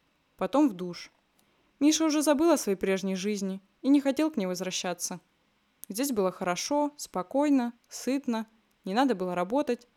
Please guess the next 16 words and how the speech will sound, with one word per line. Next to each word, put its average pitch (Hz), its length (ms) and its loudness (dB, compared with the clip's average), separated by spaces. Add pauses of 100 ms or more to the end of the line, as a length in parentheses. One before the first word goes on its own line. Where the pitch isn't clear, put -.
(460)
Только 302 220 -6
каждый 294 380 2
день 269 240 4
эти 214 140 -2
уколы 262 340 2
в 208 40 0
задницу. 175 540 -6 (520)
Больнючие. 196 720 -4 (1300)
У 214 60 -4
верхней 247 360 2
полки, 311 520 0 (320)
у 214 60 -4
него 220 200 2
было 226 160 4
имя 220 380 0
Витя, 190 400 -8